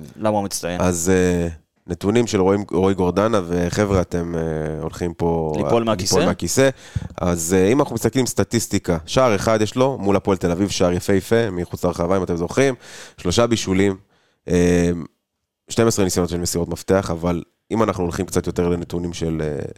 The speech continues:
Speaker 2: אה, קשר אמצע, אפילו לפעמים, אה, הגנתי, אז, אה, אלף מאתיים ושתיים מסירות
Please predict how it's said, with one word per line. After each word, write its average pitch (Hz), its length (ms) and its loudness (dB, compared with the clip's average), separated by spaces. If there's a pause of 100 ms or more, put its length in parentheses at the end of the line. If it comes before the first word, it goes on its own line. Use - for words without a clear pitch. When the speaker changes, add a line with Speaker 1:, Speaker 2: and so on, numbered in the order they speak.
(180)
Speaker 2:
אה, 78 100 -4 (140)
קשר 92 420 0
אמצע, 90 420 2
אפילו 92 260 -2
לפעמים, 90 500 -2
אה, 85 400 2
הגנתי, 85 480 0 (720)
אז, 85 320 0
אה, - 180 2
אלף 147 180 2
מאתיים 113 280 2
ושתיים 95 300 0
מסירות 85 640 -4